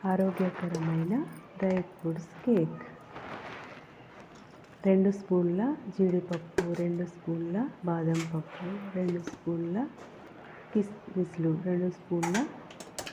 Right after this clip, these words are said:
జీడిపప్పు, రెండు స్పూన్ల పుచ్చగింజలు, ఒక స్పూను యాలకుల పౌడర్. చిన్న చిన్న ముక్కలుగా డ్రై ఫ్రూట్స్ కట్ చేసుకుని అందులో వేయాలి.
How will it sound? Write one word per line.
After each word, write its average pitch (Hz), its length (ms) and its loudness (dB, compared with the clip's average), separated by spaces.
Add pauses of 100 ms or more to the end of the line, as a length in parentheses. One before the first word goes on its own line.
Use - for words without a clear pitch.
(2500)
జీడిపప్పు, 175 680 4 (1400)
రెండు 202 220 8
స్పూన్ల 202 580 0 (260)
పుచ్చగింజలు, 180 720 4 (1000)
ఒక 202 180 2
స్పూను 196 640 2 (180)
యాలకుల 180 480 4
పౌడర్. 160 420 -2 (540)
చిన్న 202 180 4
చిన్న 196 260 4
ముక్కలుగా 185 680 4 (140)
డ్రై 196 180 6
ఫ్రూట్స్ 180 400 -4
కట్ 175 260 -2
చేసుకుని 196 420 2
అందులో 196 320 6
వేయాలి. 156 580 0